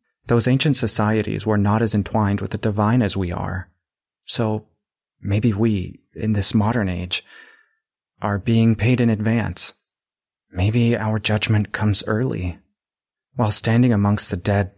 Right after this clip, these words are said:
rather than lying with them. Maybe we're pulling angels from above only to fashion them into our own personal demons. The corners of Iso's mouth rise, slow, enigmatic.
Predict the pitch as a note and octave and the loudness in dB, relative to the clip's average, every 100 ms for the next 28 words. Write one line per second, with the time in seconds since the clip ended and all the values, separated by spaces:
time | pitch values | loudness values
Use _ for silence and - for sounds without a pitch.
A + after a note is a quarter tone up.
0 | - G2 G#2+ G#2+ G2 G#2 G2+ G#2 G2+ G#2+ | -2 0 0 0 0 2 2 2 2 -2
1 | - F#2 F2 E2+ _ _ _ _ _ _ | -4 -6 -6 -10 _ _ _ _ _ _
2 | _ _ _ _ G2+ A#2 C#3 B2+ A#2+ - | _ _ _ _ -2 2 2 2 0 -2
3 | C3 B2 A#2 G#2+ A2 A2 - G#2+ G#2 G#2+ | 0 2 4 2 2 0 -2 -4 -2 0
4 | A2+ G#2 - - - B2 B2+ B2 - A#2+ | -2 -4 -10 -10 0 2 2 0 -2 -2
5 | A#2 - A#2 A2 G#2+ G#2 A2+ G#2+ G#2 A2+ | 0 2 2 4 2 0 0 -2 2 2
6 | A#2 A#2 G#2+ A2+ G#2+ G#2+ A#2 B2 G#2 F#2 | 2 0 0 0 0 2 2 2 -2 -4
7 | - - _ _ _ _ _ _ _ _ | -6 -8 _ _ _ _ _ _ _ _
8 | _ _ _ _ _ _ _ _ _ _ | _ _ _ _ _ _ _ _ _ _
9 | _ _ _ _ _ _ _ - A2 - | _ _ _ _ _ _ _ -6 -6 0
10 | A#2+ A2+ G2 G2+ G#2 F#2+ G2+ F#2+ G2+ G2+ | 2 2 2 -2 -4 -2 -2 -2 -2 -2
11 | G2 G2+ F#2+ G2 F#2+ - - _ _ _ | -4 -4 -2 -4 -4 -6 -8 _ _ _
12 | _ _ _ _ - - A2 G2+ G2 - | _ _ _ _ -6 -2 0 -2 -4 -10
13 | _ _ _ _ _ _ _ - A#2 A#2+ | _ _ _ _ _ _ _ 0 0 2
14 | A#2 A2+ G2+ - | 0 0 -4 -12